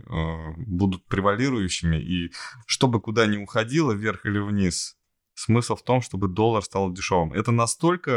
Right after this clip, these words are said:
э, глобальная вот такая вот штука,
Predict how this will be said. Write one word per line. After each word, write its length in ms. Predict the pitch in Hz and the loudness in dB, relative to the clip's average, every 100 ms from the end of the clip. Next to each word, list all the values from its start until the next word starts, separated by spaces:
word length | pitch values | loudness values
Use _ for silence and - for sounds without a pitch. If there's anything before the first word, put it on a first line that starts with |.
| 110 | -2
э, 300 | 92 95 92 | 0 0 0
глобальная 840 | 90 101 104 101 107 98 90 85 82 | 2 2 2 2 0 2 0 -2 -4
вот 220 | 85 - | -6 -6
такая 380 | - 87 98 90 | -4 -2 2 2
вот 220 | 85 82 | 0 -6
штука, 640 | - - - 185 98 78 | -6 -4 -2 0 2 0